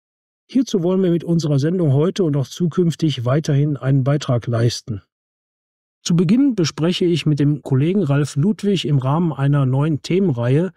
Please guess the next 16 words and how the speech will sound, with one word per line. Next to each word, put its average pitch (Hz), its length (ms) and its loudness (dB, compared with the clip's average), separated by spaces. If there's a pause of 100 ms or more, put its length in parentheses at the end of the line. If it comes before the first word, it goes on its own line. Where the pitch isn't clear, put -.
(220)
eine 143 260 2
Entscheidung 151 640 0
des 139 200 -2
Bundesverfassungsgerichts, 165 1500 -4 (440)
die 156 300 0
zu 143 280 -2
weitreichenden 151 840 0
Konsequenzen 143 840 -2
für 135 160 -4
Versammlungsteilnehmer 135 1080 0
auf 127 160 -6
den 127 220 -2
sogenannten 139 540 0
Corona-Demonstrationen 127 1200 -2
geführt 110 400 -4
hat. 107 240 -4